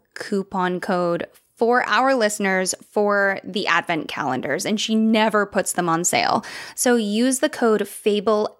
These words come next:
advent, that's F A B L E A D V E N T, no spaces, and you get five dollars off the adventure calendar.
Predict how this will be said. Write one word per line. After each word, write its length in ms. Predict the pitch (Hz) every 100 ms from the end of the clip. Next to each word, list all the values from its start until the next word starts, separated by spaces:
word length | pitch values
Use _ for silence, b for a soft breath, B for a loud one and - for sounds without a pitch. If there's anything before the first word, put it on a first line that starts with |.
| -
advent, 680 | 180 180 180 170 185 240 -
that's 280 | 190 180 -
F 200 | 214 214 -
A 180 | 226 220
B 280 | 208 202 190
L 220 | 190 185
E 320 | - 175 175 202 B B -
A 220 | 220 220
D 500 | 190 196 196 190 214
V 360 | 196 180 233 262 240
E 60 | -
N 200 | 196 190
T, 400 | - 165 190 240 -
no 260 | 202 180
spaces, 580 | 190 - 170 - 175 208
and 160 | - 220
you 60 |
get 180 | 214 208 -
five 340 | - 208 214
dollars 320 | 247 240 247
off 420 | 190 175 240 - -
the 100 | 262
adventure 320 | 262 349 254
calendar. 520 | 180 165 - - 220